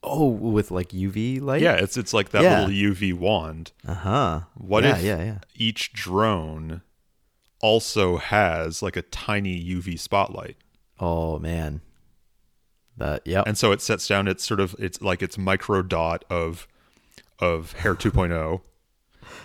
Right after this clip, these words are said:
Speaker 2: uh, sets it in
Speaker 1: Nice.
Speaker 2: place with the U V light, and then another drone can, like, swoop in, set down its dot. So it's sort of, like, constructing the, the, the haircut in place.
Speaker 1: Oh, boy.
Speaker 2: But it's being, like, it's being set on your head as it goes, so you don't have to worry about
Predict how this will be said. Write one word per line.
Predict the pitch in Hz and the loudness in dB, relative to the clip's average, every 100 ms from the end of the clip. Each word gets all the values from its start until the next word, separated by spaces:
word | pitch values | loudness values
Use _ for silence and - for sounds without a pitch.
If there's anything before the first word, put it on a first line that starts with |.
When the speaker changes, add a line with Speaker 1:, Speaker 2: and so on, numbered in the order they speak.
| - | 0
Speaker 2:
uh, | 90 85 82 | 0 0 -4
sets | - - 120 - | -4 2 2 2
it | |
in | 117 | 0
Speaker 1:
Nice. | 110 | 2
Speaker 2:
place | 92 95 - | 4 2 0
with | 92 | -4
the | 98 | -2
U | 92 | -2
V | 90 87 | 0 -2
light, | 80 87 | -2 -2
and | 101 92 | -2 -2
then | 92 | -2
another | 90 90 92 | 0 0 0
drone | 87 98 90 92 | 2 2 2 0
can, | 98 92 | -4 -4
like, | 85 85 - | -4 -6 -8
swoop | - 101 92 98 | -4 -2 0 0
in, | 85 82 82 - - _ | 0 -2 -8 -10 -20 _
set | - 98 | -4 -4
down | 90 85 | -2 -2
its | 98 - | -2 0
dot. | 90 82 | 0 0
So | - | -4
it's | 92 | -4
sort | - 92 | -2 -2
of, | |
like, | 90 82 | 0 -2
constructing | 98 90 - 95 - 87 | -4 -6 -2 -2 -2 -4
the, | 87 85 82 92 | -2 -4 -6 -8
the, | 87 82 82 82 _ _ _ _ - | -8 -6 -8 -10 _ _ _ _ -8
the | 87 | -2
haircut | 92 - 87 - _ _ _ _ | 0 0 -4 -4 _ _ _ _
in | 107 87 | -4 -2
place. | - 131 98 90 - - - | 2 2 2 0 -4 -6 -6
Speaker 1:
Oh, | 98 95 87 | -2 0 0
boy. | 80 78 82 85 - _ - | 0 -2 -2 -4 -10 _ -2
Speaker 2:
But | 101 | 0
it's | 90 | 0
being, | - 107 95 90 | 0 2 2 0
like, | 82 80 - | -4 -6 -10
it's | - - | -14 -6
being | 101 90 80 | -2 -2 -2
set | - - 98 - - | -2 2 0 0 -4
on | 95 87 | -2 -2
your | 82 | -4
head | 82 - 113 82 | -6 -2 0 0
as | 82 90 82 | -2 -6 -6
it | |
goes, | 98 107 78 | -2 -2 -2
so | - | -4
you | 85 | -2
don't | 95 | -4
have | 90 | -4
to | - | -6
worry | 87 90 85 | -2 0 0
about | 82 82 80 82 | -2 -2 -4 -4